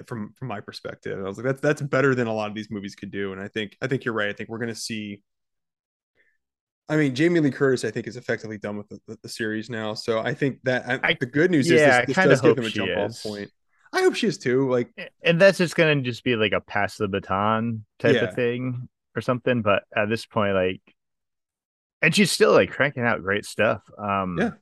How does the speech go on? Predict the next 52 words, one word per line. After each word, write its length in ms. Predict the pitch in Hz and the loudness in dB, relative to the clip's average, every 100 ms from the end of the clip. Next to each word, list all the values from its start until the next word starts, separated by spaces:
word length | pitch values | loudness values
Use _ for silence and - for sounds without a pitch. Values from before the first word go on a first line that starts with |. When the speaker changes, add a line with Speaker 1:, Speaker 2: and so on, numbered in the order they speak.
| _ _ | _ _
Speaker 1:
She's 200 | 151 151 | -6 -2
in, 80 | 156 | 2
Speaker 2:
so 160 | 113 | 4
I 60 | 110 | 4
w- 180 | 110 113 - | 4 0 -2
Speaker 1:
well, 120 | 151 | -2
she 100 | 139 | 2
was 160 | 156 139 | 2 2
in 80 | 120 | 0
Knives 280 | 113 110 | -2 -4
Out. 300 | 117 98 90 | -4 -4 -4
Sorry, 260 | - 101 98 | -6 -4 -4
I 20 | |
just, 120 | 101 | -4
Speaker 2:
Yeah, 180 | 120 156 | 2 4
Speaker 1:
I 60 | 123 | 4
Speaker 2:
and 160 | 87 104 | 2 0
Speaker 1:
was 60 | |
Speaker 2:
she 60 | 120 | 0
was 100 | 143 | 2
Speaker 1:
thinking 160 | 113 | 0
that 100 | 107 | 0
Speaker 2:
fantastic. 280 | 123 123 - | 0 0 0
And 100 | 113 | 2
I'd 200 | 117 117 | 4 6
love 200 | 110 160 | 4 2
to, 140 | - 107 - | 0 -6 0
I 140 | 110 | 0
actually 400 | 123 160 - 147 | 2 0 0 -2
would 140 | 107 | 0
love 200 | 98 104 101 | 0 -4 -4
to 60 | |
see 200 | 98 110 | -8 -6
someone 680 | - 113 110 107 104 98 95 _ _ _ _ | -2 0 2 2 0 -2 -8 _ _ _ _
do 120 | 117 113 | -4 0
a 60 | |
new 220 | 104 117 | 0 0
horror 260 | 123 87 82 | 0 -2 -2
franchise 840 | - 87 - 87 - 98 - - - _ _ _ _ | -4 -10 -6 -6 -6 -10 -14 -16 -18 _ _ _ _
with 220 | 107 92 | -6 -6
her 340 | - - 104 _ _ _ _ _ _ _ _ _ - | -6 -8 -10 _ _ _ _ _ _ _ _ _ -10
Speaker 1:
Hmm. 200 | 302 294 _ _ _ _ | -8 -8 _ _ _ _
Speaker 2:
and 140 | 107 104 | -6 -6
see 200 | - 113 | -2 -2
if 80 | 104 | -2
you 80 | |
can 200 | 104 104 | -2 0
leverage 680 | 101 104 110 104 98 - - _ _ _ _ - | 2 2 4 2 0 -6 -8 _ _ _ _ -10
that 320 | 104 104 120 | 0 2 2
into 280 | 104 98 101 | -2 -4 -6
something 340 | - 107 101 92 | -6 -4 -2 0
new. 320 | 113 - | 0 -2